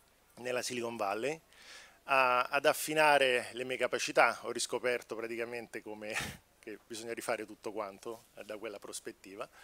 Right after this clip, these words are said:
e quello che avevo imparato qui, eh, non si applicava moltissimo, e questo è bene.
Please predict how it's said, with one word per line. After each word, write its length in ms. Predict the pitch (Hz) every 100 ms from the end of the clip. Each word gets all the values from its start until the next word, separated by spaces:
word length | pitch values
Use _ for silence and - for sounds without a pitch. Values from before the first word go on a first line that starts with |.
| - - - -
e 220 | 120 110
quello 220 | 139 127
che 80 | 117
avevo 160 | 117
imparato 380 | 117 - 120 117
qui, 280 | - 131 117
eh, 160 | - 110
non 320 | 113 113 123
si 140 | -
applicava 420 | 117 123 117 110
moltissimo, 800 | 104 110 98 104 - - 135 175 _ _ _ _ _ _ _
e 100 | -
questo 480 | - 117 - 104 104
è 380 | - 101 95 92
bene. 420 | 92 92 95 156